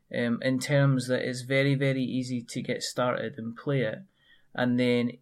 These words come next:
especially if you've got the app. And I think this is maybe the first time that you and me probably would say, if you're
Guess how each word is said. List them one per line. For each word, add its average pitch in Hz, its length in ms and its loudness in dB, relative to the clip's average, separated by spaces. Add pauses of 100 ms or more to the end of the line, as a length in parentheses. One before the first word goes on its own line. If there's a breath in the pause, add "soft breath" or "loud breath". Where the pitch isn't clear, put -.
(220)
especially 147 640 0
if 143 160 -2
you've 139 120 -4
got 123 200 0
the 120 120 -2
app. 131 420 0
And 127 120 -4
I 127 60 -2
think 151 240 -6
this 139 180 -6
is 139 200 -6
maybe 131 260 -4
the 117 120 -8
first 123 300 -8
time 123 220 -4
that 123 80 -4
you 120 200 -4
and 120 100 -4
me 123 320 -4 (100)
probably 120 360 -6
would 113 160 -8
say, 117 360 -6 (1000)
if 151 380 0
you're 147 180 2